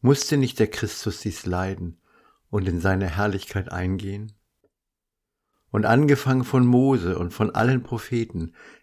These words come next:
legte er ihnen in allen Schriften das aus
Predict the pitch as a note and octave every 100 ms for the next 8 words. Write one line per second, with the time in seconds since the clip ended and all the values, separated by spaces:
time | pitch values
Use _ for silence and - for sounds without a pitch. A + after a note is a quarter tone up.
0 | - G#2 A#2 B2 B2+ A2 G#2+ A#2 A#2 A2
1 | G2+ - - A2 B2+ B2 - - A2 -
2 | - A2 F#2+ G2+ G#2 - - F2+ F#2 G2
3 | - -